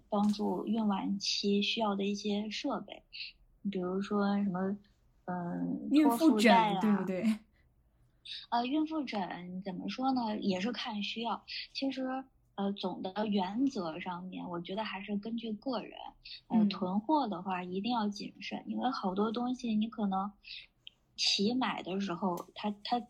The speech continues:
Speaker 1: 给你定的起点就很多，你可能买两三件，呃，会有优惠，但是实际上你可能这个价格，你买了两三个，但是你可能一个都用不到，剩下的两个其实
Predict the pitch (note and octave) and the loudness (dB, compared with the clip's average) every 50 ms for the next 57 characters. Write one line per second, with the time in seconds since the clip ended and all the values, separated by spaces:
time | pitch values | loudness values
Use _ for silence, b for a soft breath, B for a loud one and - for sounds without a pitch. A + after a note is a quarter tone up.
0 | _ _ _ - - - B3 A#3+ A#3 G3 F3+ - B3 B3 A#3+ A3+ G#3 F#3+ G3 - | _ _ _ -10 -6 -4 -2 0 0 0 0 -2 -2 -2 0 0 0 -2 -2 -2
1 | - - - G#3+ A3+ A#3+ A3 F#3+ - - F#3+ G3 F#3+ G3 G3 F3+ F3 - F#3 F#3 | -2 0 0 2 2 2 0 -2 -4 -6 -4 -4 -4 -2 -4 -6 -6 -6 -6 -4
2 | F#3+ G3 G3+ - F#3+ F3 F3+ F#3+ G3 F#3 F#3 G3+ G3+ F3+ C#3 G3 - G3+ G3+ G#3 | -4 -4 -4 -4 -4 -2 0 2 4 4 4 4 2 0 0 -2 0 2 4 4
3 | G#3 G3+ A3 G3+ E3+ - B B B B B B B - - F#3 F3+ G3 - A3+ | 4 4 4 0 0 -2 B B B B B B B -2 -2 0 0 0 0 0
4 | G#3 F3+ F3 F#3 G3 G3+ G#3 A3+ G#3 F#3 F#3+ A3 A3+ A#3 A#3 A3+ A3+ - - - | 0 0 2 2 0 0 0 0 -2 -2 -2 -2 -2 0 0 -2 -2 -2 -2 0
5 | G3 G3+ G#3+ A#3+ A#3+ A3+ G#3 G#3+ G3 F#3 G3 G3 G#3 G3 - G3 F#3 F#3 G3 G#3 | 0 0 0 -2 -2 -2 -2 0 0 0 2 0 0 0 0 -2 -2 0 0 0
6 | A#3 A3 G3+ G3+ G#3+ A3+ G3+ F#3+ F#3+ - F3 F3 F3+ G3 B B B B B A#3 | 0 0 0 0 0 0 -2 -2 -4 -4 -6 -6 -6 -8 B B B B B 0
7 | A#3 A3+ G#3 G3 G3+ G#3+ G#3+ G#3 - - F#3 - G3+ G3+ G#3 G3+ G3 F#3+ G#3 G#3+ | 2 2 2 2 2 0 0 -2 -4 -4 -6 -4 -2 0 0 0 0 0 0 0
8 | G#3+ - G#3+ G#3 G#3 A3 A3+ - - - G3 F#3 F#3 E3+ F3 F3+ - C4+ C#4 A#3 | 0 0 2 2 2 2 0 -2 -2 -2 0 0 0 -2 -4 -4 -2 -2 -2 -2
9 | G#3 F#3+ F#3 F#3 F#3 F3 E3 - - G3+ F3 - - B B B B B B - | -2 -4 -2 -2 -2 -2 -4 -8 -8 -6 -6 -6 -8 B B B B B B 0
10 | - D4 C#4+ C#4 C4+ B3+ A#3+ A3+ G#3 - - F3 - G3 F#3 F3 - - _ _ | 2 2 4 2 2 0 -2 -4 -4 -6 -8 -6 -6 -4 -4 -4 -6 -10 _ _
11 | _ _ - - A3 G#3+ G#3 G#3 G#3 G3+ G3+ G3+ | _ _ -8 -6 -6 -4 -2 -2 -2 -2 -2 -4